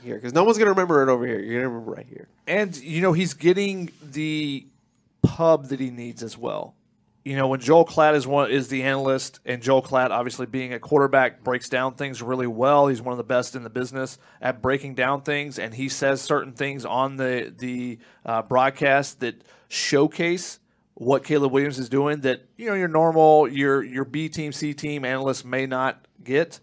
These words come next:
Speaker 2: may not pick up on. I think that definitely helps you. And that's the product of having the big games at the end of the year on the national broadcast where you're gonna get the top,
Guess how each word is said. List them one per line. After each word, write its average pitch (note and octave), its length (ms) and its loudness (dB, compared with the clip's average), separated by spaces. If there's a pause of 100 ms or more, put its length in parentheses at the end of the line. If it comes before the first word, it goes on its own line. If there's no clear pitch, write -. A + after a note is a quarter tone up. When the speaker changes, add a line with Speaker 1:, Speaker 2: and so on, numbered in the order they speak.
(220)
Speaker 2:
may C3+ 160 -6
not C3+ 220 0
pick C#3 180 -2
up D3 200 0
on. F3 280 0 (360)
I A#2+ 60 -2
think C3+ 220 -6
that C#3+ 240 4
definitely C#3+ 320 -2
helps - 380 -2
you. B2 200 -6 (260)
And C3 160 -8
that's C3+ 280 0
the E3+ 160 -2
product C#3+ 560 0
of B2 380 -4
having B2+ 400 0
the B2+ 100 -4
big C3+ 240 -4
games C3 240 -8
at A2+ 60 -16
the C3 60 -8
end B2+ 80 -8
of B2 60 -12
the A#2+ 80 -10
year B2+ 260 -2
on B2 140 -2
the A#2+ 60 -14
national A#2+ 360 -4
broadcast A#2+ 680 -2
where B2 80 -4
you're A#2+ 160 -10
gonna C3 180 -4
get C3 240 -6
the C3+ 100 -4
top, C3 380 0